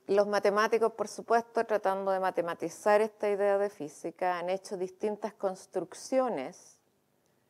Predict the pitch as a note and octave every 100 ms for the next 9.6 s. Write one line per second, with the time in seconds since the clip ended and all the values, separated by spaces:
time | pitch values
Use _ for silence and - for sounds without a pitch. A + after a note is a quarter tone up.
0 | _ _ _ _ _ _ _ _ - D#3
1 | F3 F3 F3 F3 E3+ - _ _ _ _
2 | _ _ _ _ _ _ _ _ _ _
3 | _ _ - A3 G#3+ G3 G3+ G#3 F#3+ -
4 | G#3+ G#3+ A3+ - - _ _ _ _ _
5 | _ _ _ _ _ _ _ _ _ _
6 | - F#3+ C4 D4 _ _ G3 G3+ G#3 G3+
7 | G#3+ A#3+ C4+ C4+ B3+ C#4+ C4+ C4 B3 A#3+
8 | B3 A3+ A3+ A3+ A3 A3+ A#3 - - B3
9 | A3+ A3+ G3+ G#3 G#3